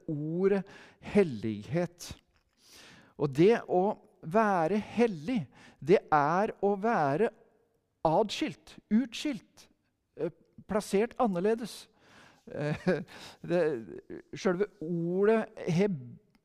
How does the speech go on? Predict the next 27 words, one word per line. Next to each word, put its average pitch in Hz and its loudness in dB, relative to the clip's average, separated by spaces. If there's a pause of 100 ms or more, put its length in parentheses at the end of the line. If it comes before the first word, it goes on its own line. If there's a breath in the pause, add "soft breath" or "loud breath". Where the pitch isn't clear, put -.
hebreer, 175 4 (800)
det 151 -4
å 196 -4
være 170 2
en 196 4
hebreer, 190 4 (1040)
eh, 107 -4 (720 loud breath)
det, 143 -2
det 170 0 (100)
har, 165 2
eh, 160 -2
det 160 -2
har 156 -2
sin 185 0
rot 233 -4
i 190 -4
faktisk, - -6
eh, 175 -4
et, - -4
et, 170 -6
eh, 156 0
verb 180 -2
som 202 -4
heter 170 0
å 180 -2
gå 165 0
over. 233 2